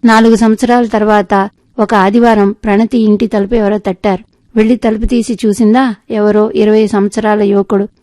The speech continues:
కారాకిళ్ళి నములుతూ, నవ్వుతూ కనిపించాడు. "ఎవరు బాబు నువ్వు?" అని అడిగింది. "నన్ను గుర్తుపట్టలేదా టీచర్? యాద్మర్చినావా?" అన్నాడు. ఆ గొంతు శ్రీధర్ది.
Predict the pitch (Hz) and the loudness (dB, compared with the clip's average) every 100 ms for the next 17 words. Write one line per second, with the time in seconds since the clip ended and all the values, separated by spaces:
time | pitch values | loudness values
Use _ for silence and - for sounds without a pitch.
0 | _ - 220 214 240 240 214 233 214 208 | _ -4 0 2 2 0 2 2 4 4
1 | 202 185 196 202 _ _ - 202 220 254 | 2 0 0 0 _ _ -2 0 2 0
2 | 247 208 208 202 196 190 269 453 226 202 | 0 -2 -2 -2 -4 -6 -8 -10 -2 0
3 | 226 240 233 220 220 202 233 311 - 214 | 2 2 2 2 2 2 0 -2 -4 0
4 | 208 202 196 190 - _ _ - 214 208 | 2 2 0 -2 -8 _ _ -4 0 0
5 | 208 - 262 254 254 226 196 185 190 214 | 0 -2 -2 0 2 2 0 -2 -2 -2
6 | 220 - _ _ - 196 202 247 240 - | -2 -6 _ _ -2 0 4 4 2 2
7 | 226 208 220 262 _ - 202 190 180 277 | 0 2 -2 -6 _ 0 2 2 -2 -8
8 | - 220 220 233 240 202 226 214 202 185 | -8 -2 0 2 0 0 0 0 0 -2